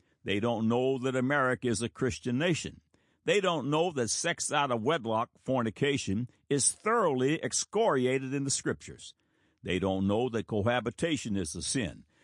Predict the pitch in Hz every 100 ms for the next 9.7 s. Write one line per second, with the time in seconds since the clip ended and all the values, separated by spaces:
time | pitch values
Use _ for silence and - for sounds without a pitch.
0 | _ 135 170 175 160 151 170 151 143 151
1 | 160 143 147 151 165 131 135 107 151 131
2 | 120 151 156 - 135 139 156 165 170 147
3 | 139 143 139 156 160 170 175 - 113 101
4 | 92 80 - _ _ _ - 180 190 180
5 | 170 196 139 120 113 147 170 156 147 175
6 | 165 156 165 180 170 127 - 95 101 98
7 | 78 - _ _ _ _ - 98 107 98
8 | 101 104 135 135 110 107 95 87 107 113
9 | 92 95 87 135 175 156 -